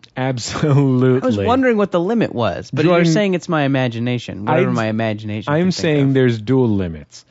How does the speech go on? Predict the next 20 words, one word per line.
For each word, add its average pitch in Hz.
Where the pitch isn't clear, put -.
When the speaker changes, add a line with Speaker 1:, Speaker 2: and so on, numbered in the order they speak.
Speaker 2:
Hmm. 131
Speaker 1:
One 117
is 107
your 113
imagination. 101
Speaker 2:
Mm-hmm. 107
Speaker 1:
The 107
other 131
is 85
how 143
much 127
you 107
are 98
imbued 117
with 101
the 92
spirit 131
of 113
the 113
holidays. 92